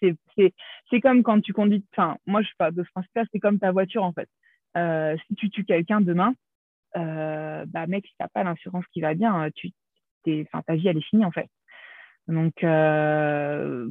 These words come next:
prenez, euh, vraiment, euh, des, enfin, couvrez-vous, euh, et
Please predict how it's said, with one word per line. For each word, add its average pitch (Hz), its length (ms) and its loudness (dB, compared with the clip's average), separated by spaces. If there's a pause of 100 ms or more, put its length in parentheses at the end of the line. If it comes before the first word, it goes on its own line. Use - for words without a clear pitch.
prenez, 226 480 6
euh, 170 100 2
vraiment, 175 520 0
euh, 147 360 -4
des, 151 200 -10 (260)
enfin, 165 160 -6
couvrez-vous, 185 640 2 (420)
euh, 160 680 2
et 170 140 2